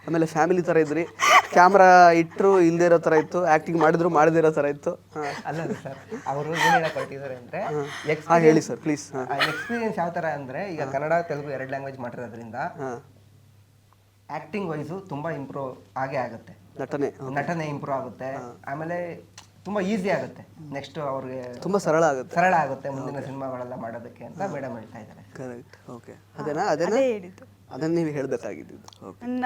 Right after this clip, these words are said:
Speaker 3: ಮನಸ್ಸಿನ ಭಾವನೆಗಳು ನಾಟ್ಯ ಸರ್ ತುಂಬಾ ಅರ್ಥ ಮಾಡ್ಕೊಂಡಿದ್ದಾರೆ.
Speaker 1: ನನಗೆ actually ಇವಾಗ ಅರ್ಥ ಆಯ್ತು, ಅನೀಶ್ ಅವ್ರು ಯಾಕೆ ನಿಮ್ಮ ಹತ್ರ ಡಬ್ ಮಾಡ್ಸಿಲ್ಲ ಅಂತ. Anyways. <laughs> So, ಇನ್ನು ಈಗ on a serious note actually,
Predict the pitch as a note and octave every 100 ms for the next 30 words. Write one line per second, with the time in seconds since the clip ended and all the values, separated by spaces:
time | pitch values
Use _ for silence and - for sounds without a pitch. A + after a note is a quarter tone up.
0 | A#3+ A#3+ A#3 A#3+ C#4+ B3+ A3+ B3 B3+ A#3
1 | A#3+ C4 A#3+ A#3 A#3 B3+ B3+ A#3+ A#3 A#3+
2 | A3 A#3 A3 G#3 G3+ F#3 F3 G3+ - F#3+
3 | G3+ F3+ E3+ - G3+ F3 E3+ D3 C#3+ C3+
4 | C#3+ E3 E3 D#3+ C#3 D3 D#3 F#3 C#3 C3
5 | A#2 A#2 A2+ - D#2 C#2+ - - - C#3
6 | A2 - - - - F#3+ - - F#4+ A#4
7 | - - - B4 G4+ A4+ - - - -
8 | G3+ F3+ D3 F3 G#3 - - D3+ C3+ C#3
9 | A3+ A3 F3 G3+ G3 - C3+ B2 - A2
10 | - A2+ G#2